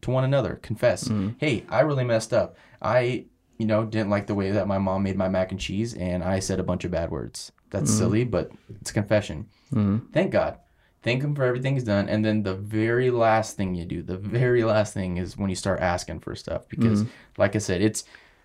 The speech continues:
Speaker 1: w-, we're self-centered. We make everything about us. The very last thing should be supplication. "Hey, God,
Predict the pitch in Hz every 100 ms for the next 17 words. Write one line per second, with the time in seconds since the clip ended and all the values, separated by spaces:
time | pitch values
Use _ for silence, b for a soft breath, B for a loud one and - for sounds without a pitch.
0 | B - 101 - - 98 - 127 - 107
1 | 101 95 101 95 92 95 92 90 90 95
2 | 95 - - 90 90 110 120 104 101 101
3 | 98 95 95 - 95 92 90 90 - 98
4 | b b - 107 104 92 95